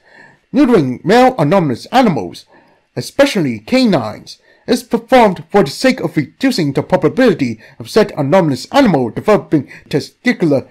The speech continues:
cancer, among various other prostate diseases.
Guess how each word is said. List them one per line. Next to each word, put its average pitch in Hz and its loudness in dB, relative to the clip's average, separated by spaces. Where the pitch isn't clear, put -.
cancer, 185 -2
among 156 2
various 151 2
other 170 2
prostate - -2
diseases. 113 -10